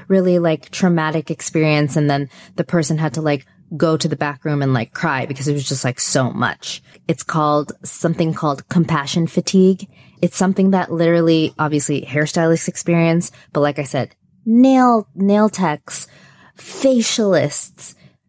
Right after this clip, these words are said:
literally anyone who is providing a service for you where you're just, like, hanging out for more than, like, half an hour, they are, <laughs> they are experiencing this. So Refinery posted it on our Instagram account,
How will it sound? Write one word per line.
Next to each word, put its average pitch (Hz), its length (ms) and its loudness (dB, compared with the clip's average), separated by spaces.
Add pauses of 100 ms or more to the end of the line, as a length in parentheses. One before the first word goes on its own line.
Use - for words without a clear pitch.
(140)
literally 233 540 2
anyone 202 500 2
who 190 180 4
is 160 120 4
providing 156 480 -2
a 143 60 -2
service 151 580 0
for 196 160 0
you 208 380 4
where 160 260 2
you're 151 340 2
just, 156 360 -2
like, 131 240 0
hanging 151 340 -2
out 143 220 -6
for 165 120 -6
more 147 260 -4
than, 143 240 -2
like, 117 180 -4
half 135 220 -6
an 143 100 -6
hour, 139 340 0
they 151 280 0
are, 151 260 -2 (520)
<laughs> - 640 -4
they 220 140 4
are 254 100 6
experiencing 240 800 4
this. - 400 -2
So 185 460 0 (440)
Refinery 214 420 0
posted 190 340 0
it 165 120 0
on 165 140 0
our 233 100 2
Instagram 156 440 0
account, 131 380 -2